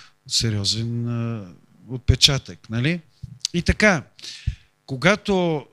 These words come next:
а, дойде антихристската система, наистина ще има такъв белег. Сега, това, което се казва, че той ще владее, а, нали, наземните, тук управниците ще, ще бъде наложено, както сега с маските и с тия неща,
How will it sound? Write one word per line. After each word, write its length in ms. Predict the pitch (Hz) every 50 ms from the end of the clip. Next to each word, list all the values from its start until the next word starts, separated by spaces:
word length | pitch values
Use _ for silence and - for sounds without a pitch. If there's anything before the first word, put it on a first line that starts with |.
| - 120
а, 140 | 131 127 120
дойде 360 | 110 104 139 139 135 120 123
антихристската 760 | 117 110 - - 110 - - 147 156 - - 180 156 - -
система, 480 | - 180 165 - - 185 180 180 180 175
наистина 480 | 160 127 120 113 - - 156 156 160
ще 160 | - - -
има 140 | 156 151 147
такъв 300 | 127 - - - 147 131
белег. 360 | 110 123 120 110 107 101 -
Сега, 180 | - - 156 139
това, 220 | - - 190 208
което 520 | 196 - 196 202 196 - - 185 170 156 139 _ _ - - - - - _ _ -
се 220 | - - - 160
казва, 360 | - - 139 131 123 120 170
че 280 | 160 - - 143 - -
той 220 | - 156 156 160
ще 320 | 147 - - - - 143 135
владее, 680 | 117 117 127 127 117 113 143 147 147 143 139 135 123 107 - - - -
а, 40 | 117 120 117 113 110 107
нали, 580 | 110 113 117 117 123 120 117 104 110 113 110 104 - -
наземните, 720 | 113 104 120 131 131 131 127 117 104 - - 113 107 107 87 - _ _ _ _ _ - _ _ _ _ _ _ _ _ _ _ _ _ _ _ _ _ _ - - 117 113
тук 180 | - 117 - -
управниците 800 | 123 110 - - 120 123 123 123 120 107 - - - - 117 107
ще, 280 | - - - 110 104 - - _
ще 280 | - - - - 143 127
бъде 320 | 120 123 165 160 160 165
наложено, 520 | 175 185 185 185 185 156 113 135 165 202
както 300 | 185 - 180 - - -
сега 240 | - - 160 151 143
с 260 | 127 - - - -
маските 460 | 135 131 120 - - - - 104 - 151
и 60 | 127
с 160 | - - -
тия 200 | - 139 120 107
неща, 360 | 104 98 - - - 117 208